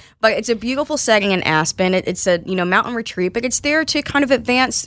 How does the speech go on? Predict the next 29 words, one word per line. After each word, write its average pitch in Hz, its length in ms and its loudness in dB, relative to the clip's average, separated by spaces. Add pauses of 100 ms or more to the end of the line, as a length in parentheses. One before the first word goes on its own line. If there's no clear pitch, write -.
(120)
conversation 226 640 0
and 165 80 -2
discussion. 160 720 0
And, 175 340 4 (460)
you - 80 0
know, 208 60 6
there 208 100 6
was 208 140 4
one 277 180 2
panel 269 360 2
that 226 120 2
I 196 120 4
attended 208 360 0
in 196 80 2
particular 180 500 2
that 151 140 0
really 185 380 2
struck 160 420 -2
me, 113 240 -4
and 147 100 -2
it 156 60 0
was 160 180 0
on 165 340 4 (380)
Iraq 170 360 2
and 240 100 -2
Afghanistan 175 640 0
fifteen 156 460 2
years 147 260 0
on. 127 280 -8